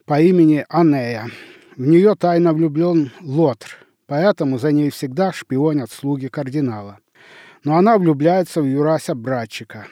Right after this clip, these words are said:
но не как в человека, а как в Христа. Которого, тем не менее, она воспринимает в чисто человеческих категориях. Они становятся близки. Узнав об этом, Лот приказывает тайно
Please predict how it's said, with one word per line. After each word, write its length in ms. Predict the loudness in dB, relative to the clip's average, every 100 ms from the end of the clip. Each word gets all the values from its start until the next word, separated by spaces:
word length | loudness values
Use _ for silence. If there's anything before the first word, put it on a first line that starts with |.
| _
но 160 | -2 2
не 120 | 4
как 200 | 2 -6
в 80 | -8
человека, 640 | -4 0 0 0 -2 -6
а 60 | -14
как 200 | -14 -14
в 40 |
Христа. 580 | -10 -8 -8 -10 -14 -14 -18 _ _ _ _ _ _
Которого, 680 | -6 -2 2 4 4 2 -4 -12 -20
тем 240 | -4 2 4
не 100 | 4
менее, 400 | 4 0 -4 -2
она 200 | 0 2
воспринимает 760 | 0 -2 0 2 4 2 -2
в 100 | -6
чисто 640 | -10 -4 -4 -4 -8 -10 -12 _
человеческих 960 | -6 -2 0 0 0 -2 -6 -6 -8
категориях. 840 | -6 -4 -4 -2 -6 -8 -14 -20 _ _ _ _ _ _
Они 220 | 2 2
становятся 640 | 2 4 6 6 2 0
близки. 600 | -2 -2 -2 -4 -10 -10 -12 _ _ _ _
Узнав 440 | -6 0 2 2
об 140 | -2 -4
этом, 340 | -8 -8 -10
Лот 360 | -4 -2 -2 -4
приказывает 680 | -8 -4 -2 -2 -2 -4 -4
тайно 440 | -2 0 0 -4